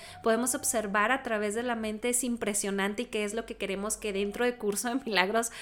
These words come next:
lo podamos observar también, el poder tan grande que tenemos a través de nuestra mente. Sin embargo, es como de repente me siento y es como hablo, digo, y es como estoy hablando yo,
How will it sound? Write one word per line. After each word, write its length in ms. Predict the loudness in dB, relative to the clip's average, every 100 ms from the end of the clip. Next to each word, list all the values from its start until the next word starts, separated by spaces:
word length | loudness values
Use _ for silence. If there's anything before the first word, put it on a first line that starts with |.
| -8 0
lo 160 | 0
podamos 400 | 2 2 2 -2
observar 460 | -4 -4 -4 -4 -4
también, 340 | -4 -2 -2
el 120 | -2 0
poder 400 | 2 4 2 0
tan 280 | -4 -2
grande 340 | 0 0 0 -4
que 80 | -4
tenemos 440 | -4 -2 -2 -2
a 100 | -2
través 360 | -4 -2 -2 -2
de 100 | -2
nuestra 400 | -4 -4 -6 -6
mente. 500 | -4 -4 -6 -12 -14 -20 -20 -20 -20 -20 -20 -4
Sin 260 | 0 2 2
embargo, 800 | 2 6 6 8 6 4 2 0
es 220 | 0 0
como 520 | 0 2 2 0 -4 -20 _ _ -14
de 160 | -4 -2
repente 380 | 0 -2 -2 -2
me 140 | 0
siento 380 | 0 0 -2 -2
y 80 | -2
es 100 | -2
como 240 | -2 0 2
hablo, 380 | 2 2 -2
digo, 460 | -2 -2 0 2 2
y 140 | 4
es 160 | 2 0
como 300 | -4 -6 -4
estoy 360 | -4 -2 -2 -2
hablando 440 | -2 -2 0 -2
yo, 580 | -2 0 2 4 4